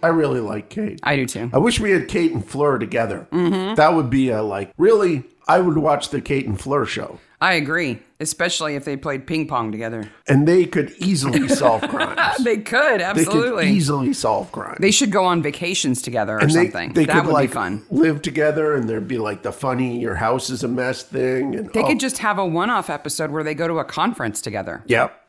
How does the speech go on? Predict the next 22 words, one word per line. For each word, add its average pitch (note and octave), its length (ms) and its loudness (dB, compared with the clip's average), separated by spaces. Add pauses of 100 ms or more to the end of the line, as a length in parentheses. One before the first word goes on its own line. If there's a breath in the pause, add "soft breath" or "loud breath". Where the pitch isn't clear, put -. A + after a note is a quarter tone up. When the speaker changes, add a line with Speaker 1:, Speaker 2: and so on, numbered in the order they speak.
Speaker 2:
That D#3+ 160 4
Speaker 1:
And G#3+ 80 4
Speaker 2:
would F3 100 2
be C3+ 140 0
awesome. G#2+ 480 -4
Speaker 1:
Or D3 380 4 (100)
Kate D#3 260 -2
could D3 160 -4
go C#3 180 -2
on C3 360 -4 (160)
Ted C#3 180 0
Lasso. - 560 -4
Speaker 2:
Hey, G#3 140 2
Speaker 1:
So G3 80 4
Speaker 2:
Lisa, C3 440 0 (140)
write G3+ 220 0
that G#3 220 -4
one. C3+ 260 -4
Speaker 1:
Yeah, A2+ 260 0 (160)
there C3 180 0
we C3 120 -2
go. F#2 200 -6